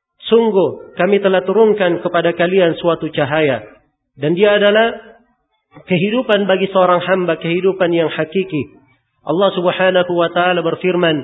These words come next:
"Awaman kana maitan fa ahyaynahu wa ja'alna lahu nuran yamshi bihi fin nasi,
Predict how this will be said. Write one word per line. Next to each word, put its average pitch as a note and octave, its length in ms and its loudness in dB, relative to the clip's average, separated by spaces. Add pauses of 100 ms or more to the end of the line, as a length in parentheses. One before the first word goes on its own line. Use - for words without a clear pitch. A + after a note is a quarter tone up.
(360)
"Awaman F#3+ 480 2
kana F#3+ 360 2
maitan F#3+ 600 2 (280)
fa F#3 200 0
ahyaynahu F#3+ 680 2
wa F#3 160 2
ja'alna F#3 640 2
lahu E3+ 400 0
nuran F3 720 2 (240)
yamshi G3 640 0
bihi E3+ 320 -2
fin E3 240 0
nasi, E3 480 0